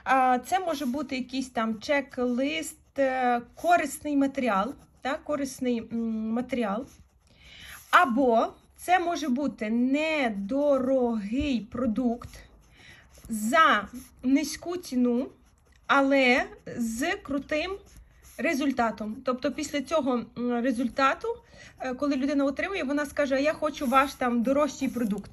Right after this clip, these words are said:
так? Або ви одразу, одразу продаєте крутий свій продукт, семінар,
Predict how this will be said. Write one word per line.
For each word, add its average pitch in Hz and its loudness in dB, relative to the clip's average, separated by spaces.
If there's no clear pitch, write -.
так? 262 4
Або 247 0
ви 311 -4
одразу, 277 2
одразу 269 4
продаєте 285 0
крутий 311 4
свій 285 0
продукт, 254 0
семінар, 262 2